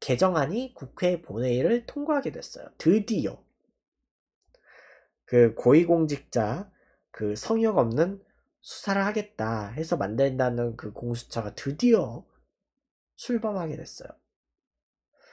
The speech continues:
십이월 십 일 대한민국 공인인증서가 이제 폐지가 됐어요. 나는 얼마 전에 공인인증서 내가 썼던 그게 그 기간이 그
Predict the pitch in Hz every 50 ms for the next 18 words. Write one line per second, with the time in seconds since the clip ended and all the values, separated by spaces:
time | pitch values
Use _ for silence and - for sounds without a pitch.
0 | - - _ _ _ _ _ _ _ - - - 254 240 240 220 208 202 - 226
1 | 185 151 180 - - _ _ _ _ _ _ _ _ _ _ _ - - _ _
2 | _ _ - - - 117 127 147 151 147 143 143 135 139 127 - - - 110 123
3 | 143 147 143 135 127 117 117 110 101 - 92 104 120 147 156 160 _ _ _ _
4 | _ _ _ _ _ _ _ _ _ - - - - 65 - - - - - _
5 | _ _ _ _ _ _ - - 302 294 - 320 311 269 165 113 - - - 151
6 | 151 - - _ _ _ _ _ _ _ _ _ _ _ _ _ _ _ _ _
7 | - 110 120 160 185 196 185 165 160 - - - - _ _ _ _ _ _ _
8 | - 113 135 165 196 220 226 226 214 190 185 170 165 - - 143 143 160 165 165
9 | 160 151 156 151 139 - 143 139 - 98 98 117 127 123 - 208 208 - - 202
10 | 190 - 185 - - - - 120 107 104 104 101 98 98 98 95 95 - - _
11 | _ _ _ - - - _ _ - - - 98 98 196 - - - - - 143
12 | 139 127 107 101 101 104 110 107 101 - - _ _ _ _ _ _ _ _ _
13 | _ _ _ _ - 98 98 98 95 -